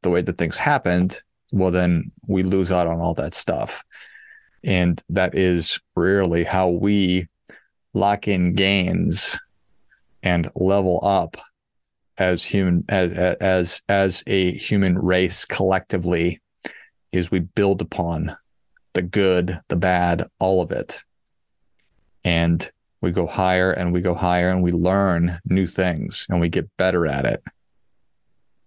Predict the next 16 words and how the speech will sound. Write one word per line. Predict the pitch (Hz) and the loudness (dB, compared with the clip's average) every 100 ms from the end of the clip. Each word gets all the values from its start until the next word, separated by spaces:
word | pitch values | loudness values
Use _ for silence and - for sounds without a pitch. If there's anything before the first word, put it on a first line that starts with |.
| _ - | _ -4
So | - 98 90 87 - | 0 2 2 0 -2
going | 101 101 95 | 0 2 2
back | 92 95 90 - | 2 2 0 -2
and | 87 85 85 - _ _ _ _ _ _ _ _ _ _ _ _ _ - | 0 0 -2 -8 _ _ _ _ _ _ _ _ _ _ _ _ _ -2
whitewashing | 95 90 101 101 98 95 - 90 90 | 0 2 2 2 2 0 0 2 2
or | 87 90 | 2 0
whatever | 101 98 92 90 | 0 0 0 -2
color | - 101 98 | -4 0 0
washing | 92 90 90 - 90 90 90 | 2 0 0 0 0 0 2
you're | 87 90 | 2 0
interested | 90 - 87 - 90 | 0 -2 -2 -2 -2
in | 90 87 | 0 0
saying, | - 95 95 90 90 92 90 - _ _ _ _ _ _ _ _ _ _ _ _ - | 0 2 2 2 2 0 -2 -6 _ _ _ _ _ _ _ _ _ _ _ _ -6
rewriting | 98 95 95 95 92 87 | 0 2 2 2 4 4
the | 87 | 2
history, | 85 87 - 90 - | 2 -2 0 -2 -2